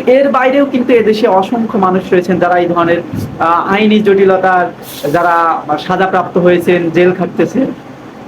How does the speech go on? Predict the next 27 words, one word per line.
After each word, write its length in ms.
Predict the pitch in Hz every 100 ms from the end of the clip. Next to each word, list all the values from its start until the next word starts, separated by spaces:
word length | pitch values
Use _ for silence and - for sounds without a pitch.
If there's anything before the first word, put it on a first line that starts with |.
| - - - - 165
এবং 280 | 175 180 175 - - - 160
মাহমুদুর 380 | 202 240 240
রহমান 300 | 240 240 240
মান্নার 400 | 220 220 220 226
বিষয়ে 280 | 208 220 233
আরেকটা 340 | 196 202 202 226
ইনফরমেশন 520 | 214 196 165 175 156
দিই, 160 | 214
তিনি 340 | 208 208 196 196 - - -
কুষ্টিয়ার 580 | 220 - 226 226 226 -
একটি 200 | 196 202
আদালতে 500 | 185 185 180 226 - - - - -
আওয়ামী 380 | 185 202 208 214
লীগের, 800 | 208 214 196 202 208 185 170 170
যুবলীগ 480 | 180 196 196 196 196 196
তথা 200 | 180 185
ছাত্রলীগের 600 | 185 180 185 175 185 170
দ্বারা 360 | 175 175 170 - - -
হামলার 460 | 160 180 208 226 214
শিকার 340 | - 185 165
হয়েছেন 320 | 165 160 269 -
এবং 320 | 196 196 196
তারপরেই 460 | 185 185 202 190 190
তিনি 320 | 190 185 185 - - - 143
দেশ 300 | 202 208 -
ছেড়ে, 300 | 202 190 190 185 - - -
উম, 340 | 170 165 156